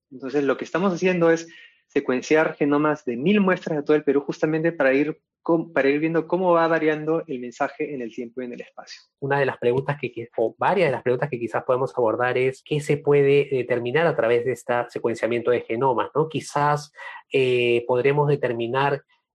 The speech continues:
Speaker 2: eh, si este virus fue creado en un labo-, laboratorio. Eso es una de las preguntas que quizás la podemos abordar dentro de un rato. Otra pregunta es si, si esta se-, eh, este trabajo que hacen ustedes,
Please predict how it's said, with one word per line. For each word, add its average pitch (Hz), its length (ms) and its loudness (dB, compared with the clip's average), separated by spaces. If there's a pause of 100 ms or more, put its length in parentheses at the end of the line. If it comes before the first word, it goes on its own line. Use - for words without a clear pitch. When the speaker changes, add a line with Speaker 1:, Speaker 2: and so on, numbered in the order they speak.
(100)
Speaker 2:
eh, 127 300 0
si 139 240 2
este 139 460 0
virus 156 440 0
fue 135 160 0
creado 135 380 4
en 131 80 0
un 127 100 -2
labo-, 120 280 0
laboratorio. 143 920 2
Eso - 200 -4
es - 180 -8
una 135 160 -2
de 127 60 0
las 123 100 -4
preguntas 135 360 -4
que 120 120 -18
quizás 127 240 -6
la 135 100 0
podemos 127 320 0
abordar 120 320 2
dentro 117 300 -2
de 120 40 0
un 131 60 0
rato. 147 420 0 (220)
Otra 180 320 0
pregunta 147 540 0
es 160 240 0
si, 131 100 -10
si - 400 -12
esta 147 320 -4
se-, 127 260 -8 (140)
eh, 113 400 -2 (160)
este 139 240 -2
trabajo 127 320 -2
que 131 80 -4
hacen 135 200 -2
ustedes, 139 580 0